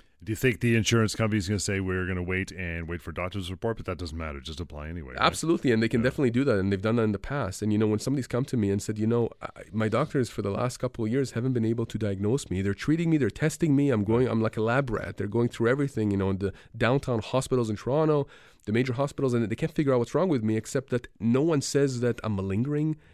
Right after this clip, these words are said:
Speaker 2: no one says that I'm lying. Everybody acknowledges that I can't do my job, but the insurance company says, 'No, we don't have a diagnosis.'" Well, my response is, "Let me take a look at the L T D policy, and I wanna see where it says that you need to have an actual diagnosis,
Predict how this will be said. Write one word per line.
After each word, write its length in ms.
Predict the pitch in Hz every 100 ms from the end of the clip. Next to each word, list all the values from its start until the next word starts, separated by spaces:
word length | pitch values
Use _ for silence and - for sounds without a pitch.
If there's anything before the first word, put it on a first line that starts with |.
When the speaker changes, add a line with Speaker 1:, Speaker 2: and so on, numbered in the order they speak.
| _
Speaker 2:
no 120 | 104
one 180 | 123 139
says 160 | 131 110
that 80 | 98
I'm 140 | 90
lying. 440 | 98 120 151 156
Everybody 300 | 123 143 143
acknowledges 680 | 127 107 104 165 143 98 101
that 100 | 107 -
I 140 | 120
can't 380 | - - 131 127
do 100 | 123
my 200 | 113 104
job, 540 | - - 160 98 139 - _ _ _ _ _
but 80 | 127
the 80 | 131
insurance 320 | 135 180 226
company 320 | - 123 127
says, 180 | 120 135
'No, 200 | 139 -
we 80 | -
don't 160 | 143 156
have 100 | 143
a 60 |
diagnosis.'" 680 | 135 127 127 110 - 123 - _ _ _ _ -
Well, 160 | - -
my 160 | 127
response 440 | 123 120 - 135 127
is, 160 | 135
"Let 120 | 120 175
me 40 |
take 140 | 185
a 60 | 147
look 120 | 143
at 80 | 131
the 60 | 113
L 100 | 113
T 80 |
D 120 | 110 107
policy, 500 | 107 110 - 147 - _ _
and 120 | 120
I 40 | 113
wanna 220 | 143 170
see 180 | - 151
where 220 | 120 135
it 140 | 127
says 260 | - 143 123
that 140 | 107
you 60 | 113
need 80 | 117
to 80 | 113
have 160 | 110
an 80 | 104 -
actual 320 | 113 - 110
diagnosis, 840 | 101 95 95 92 92 - 73 -